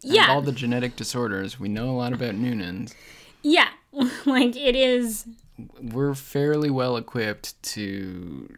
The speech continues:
Speaker 1: deal with these two things.
Speaker 2: Yes. Yeah.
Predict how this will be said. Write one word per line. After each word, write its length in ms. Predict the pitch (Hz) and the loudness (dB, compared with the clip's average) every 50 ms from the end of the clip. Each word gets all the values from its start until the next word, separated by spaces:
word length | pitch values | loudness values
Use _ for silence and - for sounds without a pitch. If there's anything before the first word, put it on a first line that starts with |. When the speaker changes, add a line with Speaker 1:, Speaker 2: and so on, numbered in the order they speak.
| - 67 - - - - - - | -20 -20 -20 -20 -20 -20 -18 -10
Speaker 1:
deal 300 | - 120 117 117 110 101 | -8 -6 -4 -4 -4 -4
with 320 | 95 95 90 - - - - | -4 -6 -6 -8 -12 -14 -10
these 600 | 98 92 90 90 92 - - - - - - - _ _ _ _ _ - | -8 -8 -8 -8 -8 -10 -10 -10 -10 -10 -12 -14 _ _ _ _ _ -12
two 260 | - - 117 101 101 | -10 -6 -6 -6 -6
things. 640 | 131 131 - 117 110 98 92 92 92 101 117 - - - _ - - - - _ 240 | -8 -10 -10 -8 -6 -6 -6 -6 -8 -8 -8 -10 -12 -14 _ -20 -20 -20 -10 _ -2
Speaker 2:
Yes. 480 | 233 233 - - - - - - - - - - - - - - | 0 2 2 0 -2 -6 -6 -6 -6 -8 -12 -14 -16 -16 -16 -12
Yeah. 220 | - 214 208 202 | -8 -6 -6 -6